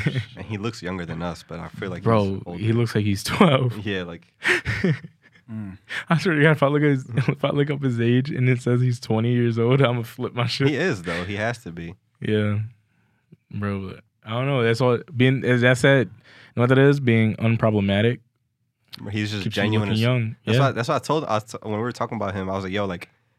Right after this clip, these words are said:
Speaker 2: just watching him, the reason people fuck with him is you could just, it just, there's no hiding that he's genuine
Speaker 1: Bro,
Speaker 2: as fuck." Like,
Speaker 1: he only has, like, one eighty K, right? Fo-, uh, subscribers?
Speaker 2: No, well,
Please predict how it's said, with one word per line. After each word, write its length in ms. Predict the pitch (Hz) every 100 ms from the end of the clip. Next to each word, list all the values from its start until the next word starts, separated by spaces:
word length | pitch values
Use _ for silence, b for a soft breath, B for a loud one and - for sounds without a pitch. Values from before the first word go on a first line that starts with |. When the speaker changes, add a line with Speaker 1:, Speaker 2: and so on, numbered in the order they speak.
| _ -
Speaker 2:
just 180 | 113 107
watching 280 | 107 117 127
him, 280 | 127 127 -
the 100 | 95
reason 200 | 101 113
people 180 | 120 104
fuck 240 | 87 104 98
with 100 | 95
him 60 |
is 80 | 85 -
you 160 | 95
could 140 | 110 95
just, 220 | 90 - - _ - -
it 160 | 104
just, 260 | 110 98 - _ _ 107
there's 180 | 107
no 280 | 101 110 120
hiding 400 | 107 101 107 110
that 80 | 95
he's 200 | 92 90
genuine 360 | - 95 101 113
Speaker 1:
Bro, 200 | 165 127
Speaker 2:
as 120 | -
fuck." 420 | - - 98 - -
Like, 80 | 165
Speaker 1:
he 60 |
only 180 | 196 208
has, 200 | 208 196
like, 100 | 156
one 260 | 117 131 165
eighty 180 | 156 139
K, 260 | 175 147
right? 280 | 107 123 143
Fo-, 200 | - 143
uh, 280 | 135 123 110
subscribers? 640 | 123 - 131 156 196 - _ _
Speaker 2:
No, 360 | 104 110 85 85 - 65
well, 200 | 87 98